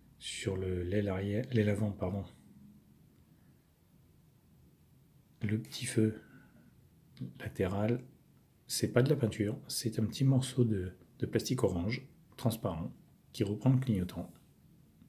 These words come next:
Chapeau. C'est quand vous voyez que sur un un dix-huit, des fois, vous avez juste un petit coup de peinture. La face avant, typique de la Honda.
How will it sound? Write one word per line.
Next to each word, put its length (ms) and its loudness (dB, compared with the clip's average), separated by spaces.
Chapeau. 420 2
C'est 140 -10
quand 160 0
vous 80 -2
voyez 200 4
que 60 -2
sur 140 2
un 100 2
un 140 2
dix-huit, 320 2
des 100 0
fois, 160 0
vous 140 0
avez 160 0
juste 180 0
un 40 6
petit 120 -2
coup 100 -8
de 60 -8
peinture. 400 0
La 160 8
face 300 4
avant, 380 4
typique 340 2
de 120 8
la 100 4
Honda. 400 0